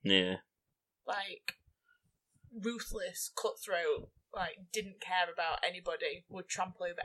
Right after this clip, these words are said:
Speaker 2: anybody to get, like, to win.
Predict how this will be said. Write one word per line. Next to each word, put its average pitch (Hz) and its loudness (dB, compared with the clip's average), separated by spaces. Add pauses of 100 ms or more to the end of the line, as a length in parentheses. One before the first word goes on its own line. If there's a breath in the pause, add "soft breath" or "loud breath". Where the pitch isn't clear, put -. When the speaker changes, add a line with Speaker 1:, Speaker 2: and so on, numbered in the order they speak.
Speaker 2:
anybody 175 -6
to - -12
get, - 0 (320)
like, 175 -6 (840)
to 208 -2
win. 185 0